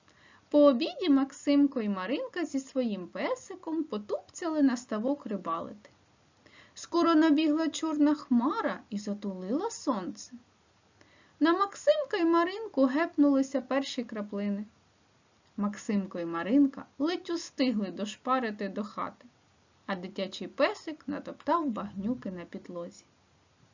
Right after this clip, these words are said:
Чи помітили ви якісь недоліки в цьому тексті?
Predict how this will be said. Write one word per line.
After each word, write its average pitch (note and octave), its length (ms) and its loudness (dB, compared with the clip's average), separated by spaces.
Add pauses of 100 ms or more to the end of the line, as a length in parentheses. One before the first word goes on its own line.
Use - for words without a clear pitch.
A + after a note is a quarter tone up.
(1300)
Чи C#4 160 0
помітили A4 640 2
ви F4 140 2
якісь D4 440 -2
недоліки C#4+ 760 0
в G#3 80 -8
цьому B3 320 0
тексті? A3+ 560 -6